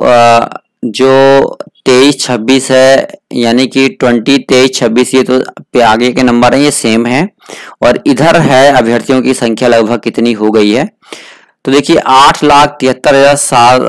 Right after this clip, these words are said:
सात सौ बहत्तर आवेदन जो है वो अब तक आ चुके हैं। यानी कि आप देख सकते हैं कि जो अभ्यर्थी ने अभी अभी जो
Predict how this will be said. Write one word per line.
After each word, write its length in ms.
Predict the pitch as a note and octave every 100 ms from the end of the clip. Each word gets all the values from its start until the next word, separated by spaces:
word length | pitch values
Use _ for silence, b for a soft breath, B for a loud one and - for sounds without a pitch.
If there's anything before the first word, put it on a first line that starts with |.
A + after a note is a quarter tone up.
| B2
सात 320 | B2 B2 B2 B2+
सौ 300 | - C#3 C3+
बहत्तर 640 | A2+ G2+ A#2+ - E3+ E3
आवेदन 480 | C#3 B2+ B2 A#2+ B2+
जो 120 | A#2+
है 180 | A#2 A#2+
वो 160 | A#2+ B2+
अब 360 | - C3 A#2 -
तक 140 | D3+
आ 100 | B2+
चुके 280 | G#2+ A2 -
हैं। 180 | A2+ A2+
यानी 240 | A2+ B2 B2+
कि 100 | C3+
आप 120 | B2
देख 120 | A#2+
सकते 200 | A#2+ B2+
हैं 180 | B2 B2+
कि 200 | C3 C3
जो 300 | B2 B2+ B2+
अभ्यर्थी 500 | A2+ G#2+ G#2+ - B2+
ने 140 | C3
अभी 340 | C3 A2+ A2+ C#3+
अभी 240 | C3 C3+
जो 340 | B2 B2+ A#2